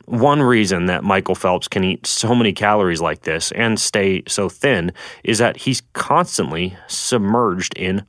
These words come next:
water, which makes his body have to burn calories to maintain temperature. While you shouldn't use it as an excuse to indulge in eating as many unhealthy foods as Michael Phelps appears to be eating,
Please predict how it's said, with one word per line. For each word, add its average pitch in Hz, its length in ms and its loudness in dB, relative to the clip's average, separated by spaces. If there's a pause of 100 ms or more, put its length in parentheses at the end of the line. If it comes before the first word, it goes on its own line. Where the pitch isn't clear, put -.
(120)
water, 113 580 -4 (320)
which - 180 -2
makes 120 240 2
his 110 140 0
body 107 380 -2
have 92 200 -6
to 101 80 -2
burn 98 460 0
calories 104 640 -2
to - 120 -8
maintain 87 920 -2
temperature. 98 680 -4 (560)
While 117 460 4
you 117 140 -2
shouldn't 143 560 0
use 110 420 2
it 85 220 -2
as 104 120 0
an 104 60 0
excuse 104 520 -2
to 101 120 0
indulge 92 420 2
in 85 200 -2 (100)
eating 98 420 2
as 92 160 -4
many 92 340 0
unhealthy 95 440 0
foods 95 400 2
as 78 260 -4
Michael 85 300 -4
Phelps 98 320 0
appears 90 300 -2
to 85 80 -2
be 85 80 -4
eating, 85 400 0